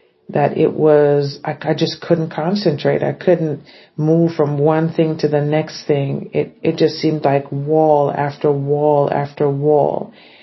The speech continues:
And when you're in that situation, you can't see all of the sides, but the Lord can, and he directs you, "Go this way,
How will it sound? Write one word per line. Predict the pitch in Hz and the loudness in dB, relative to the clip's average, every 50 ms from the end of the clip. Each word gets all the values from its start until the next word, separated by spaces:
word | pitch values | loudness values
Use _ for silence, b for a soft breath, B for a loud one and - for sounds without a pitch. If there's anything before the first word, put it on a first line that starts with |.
| B B | B B
And | - 160 160 | -2 0 4
when | 170 196 208 208 | 4 6 6 6
you're | 202 185 165 - - - _ | 6 6 4 2 -2 -8 _
in | - 165 165 165 170 170 165 | 0 2 4 4 4 4 4
that | 165 151 143 139 | 2 2 2 0
situation, | - - 156 151 - 156 147 151 143 143 143 - 135 139 | -2 -2 -2 0 0 2 4 4 4 4 2 0 -2 -2
you | 147 143 | -2 -4
can't | 147 - - 202 196 175 175 | -4 0 0 2 2 2 -2
see | - - - - 175 165 160 - - - | -6 -4 0 2 2 2 2 0 0 2
all | 170 170 170 175 180 180 170 160 | 4 4 6 6 4 4 4 2
of | 147 - | 2 2
the | - 139 | 0 0
sides, | 135 139 - - - 151 151 151 151 147 143 139 135 135 135 131 - - - b b b b b b b b - | -2 -2 -4 -2 0 0 2 2 0 0 0 0 0 -2 -2 -4 -8 -14 -16 b b b b b b b b -2
but | - 156 147 147 | 0 0 2 2
the | - 147 | 2 0
Lord | 143 147 151 156 156 165 160 156 - | 2 4 4 4 6 4 4 2 -2
can, | - - 151 143 139 139 135 135 135 139 - - | -8 -6 -4 -2 -2 -2 -2 -2 -2 -4 -4 -4
and | 147 143 147 143 | -2 -2 -2 -2
he | 139 156 156 151 151 143 | -2 -2 -2 -2 -2 -2
directs | 143 147 147 139 135 139 151 151 151 151 - - - - | 0 0 2 2 4 4 2 2 0 -2 -6 -10 -6 -4
you, | 143 139 139 135 135 131 131 | 0 0 2 2 2 0 0
"Go | - 147 147 143 143 | 0 2 2 2 2
this | 143 156 156 - - - - | 2 2 2 2 -2 -4 -4
way, | 143 143 135 135 135 139 139 139 | -2 0 0 0 0 -2 -6 -8